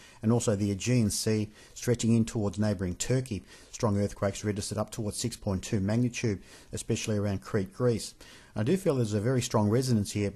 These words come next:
and I will show in this video the strong symmetry with the planetary alignment of Neptune and Saturn, as well as the key attributes of Neptune having a very strong configuration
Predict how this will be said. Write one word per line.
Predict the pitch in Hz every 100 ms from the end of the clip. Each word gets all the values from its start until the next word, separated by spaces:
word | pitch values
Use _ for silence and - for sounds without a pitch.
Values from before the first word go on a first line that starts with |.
| -
and | 110
I |
will | 110 120
show | - 120
in | 107 127 135
this | 113
video | - 131 117 98 95 - - -
the | 107
strong | - 139 123
symmetry | - 160 175 - 101
with | 101 -
the | 101
planetary | - 123 107 - 107
alignment | 107 107 110
of | 117 101
Neptune | 113 - 110
and | 104 95
Saturn, | 127 120 120 -
as | 113
well | 123 139
as | 120
the | 110
key | 107 - 170 165 -
attributes | 143 - 120 98 95 104
of | 107
Neptune | 131 131 104 92
having | 107 98 101
a |
very | 101 120
strong | 110 113 107
configuration | 95 131 110 113 120 - 92